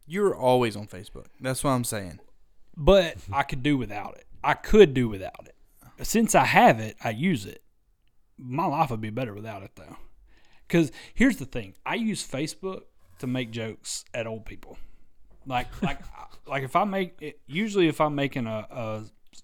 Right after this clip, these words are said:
Speaker 2: post on Facebook, it's targeting somebody. Like, even my Auburn posts are targeting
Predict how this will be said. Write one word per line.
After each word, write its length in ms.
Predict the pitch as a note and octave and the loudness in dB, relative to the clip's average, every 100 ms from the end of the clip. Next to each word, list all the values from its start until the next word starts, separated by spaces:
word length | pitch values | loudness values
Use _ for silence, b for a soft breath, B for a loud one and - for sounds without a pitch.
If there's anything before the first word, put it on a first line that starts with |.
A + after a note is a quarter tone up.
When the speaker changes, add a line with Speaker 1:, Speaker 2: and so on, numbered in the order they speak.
| - | -8
Speaker 2:
post 300 | - C3+ C3+ | 0 0 0
on 80 | C#3+ | -4
Facebook, 540 | A2+ B2+ C3 D#3 C#3 A#2+ | -4 -6 -6 -6 -6 -8
it's 100 | A2 | -8
targeting 400 | C3+ A#2 G2+ G2 | -6 -6 -8 -14
somebody. 540 | - G#2 - - B2 - - - - - - - - - - | -14 -14 -18 -18 -20 -20 -20 -20 -20 -20 -20 -20 -20 -18 -8
Like, 160 | C#3 | 0
even 200 | D#3 F#3+ | 0 2
my 100 | D3 | 0
Auburn 300 | B2 C3+ A2+ | 2 0 -2
posts 360 | G#2+ G#2+ G#2 - | -6 -10 -10 -12
are 40 | |
targeting 520 | A2+ A#2+ A2 G#2 G#2 | -6 -6 -6 -8 -14